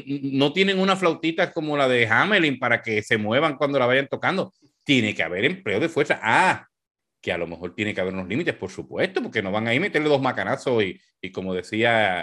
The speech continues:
el fenecido alcalde de, de, de Fajardo, eh, Aníbal Merendo, o sea, este, henderle el melón. O sea, no, no estoy hablando de que vayan y le metan dos macanazos, pero si vas por las buenas, mira, ya te manifestaste, ve moviéndote,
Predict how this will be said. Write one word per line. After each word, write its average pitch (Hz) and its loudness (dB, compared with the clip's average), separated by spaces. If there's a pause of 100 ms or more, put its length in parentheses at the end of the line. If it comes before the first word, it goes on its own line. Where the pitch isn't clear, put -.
el 90 -6
fenecido 101 -4
alcalde 104 -2
de, 92 -6
de, 85 -10 (320)
de 90 -8
Fajardo, 117 -2 (360)
eh, 80 -10
Aníbal 101 -2
Merendo, 151 0
o - -8
sea, 92 0
este, 90 -6 (200)
henderle 127 2
el 123 4
melón. 117 2
O - -12 (340)
sea, - -6
no, 101 -8
no 139 -4
estoy 135 2
hablando 185 4
de 147 4
que 110 -2
vayan 104 2
y 143 4
le 127 2
metan 165 0
dos 147 6
macanazos, 151 -2 (520)
pero 120 0
si - -4
vas 165 -2
por 196 -2
las 185 0
buenas, 160 -2
mira, 202 -8
ya 156 -6
te 180 -14
manifestaste, 160 -12
ve 127 -6
moviéndote, 135 -6